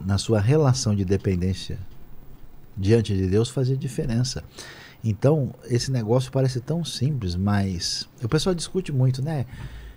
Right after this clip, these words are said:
É muito interessante, tanto da parte dos judeus como dos cristãos, de outros, falar, "Ah, mas você é irmão do fulano?"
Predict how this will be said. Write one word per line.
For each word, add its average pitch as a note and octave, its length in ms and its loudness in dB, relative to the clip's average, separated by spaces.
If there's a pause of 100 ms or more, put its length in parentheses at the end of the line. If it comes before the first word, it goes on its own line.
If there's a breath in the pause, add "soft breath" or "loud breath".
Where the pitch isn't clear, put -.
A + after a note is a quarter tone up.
É G2+ 200 -10
muito D#3 220 2
interessante, C3+ 560 2
tanto D#3+ 240 -2
da C3 100 2
parte G#2 320 -2
dos F#2+ 160 -4
judeus G#2 480 2
como G2 160 -6
dos F#2 200 -6
cristãos, A2 600 -2
de F#2+ 80 -2
outros, G#2 200 0
falar, C3+ 120 -2
"Ah, D3+ 40 -2
mas C3+ 180 0
você A#2+ 420 -2
é D3+ 120 6
irmão A2 500 4
do G2+ 100 -4
fulano?" F#2 640 -4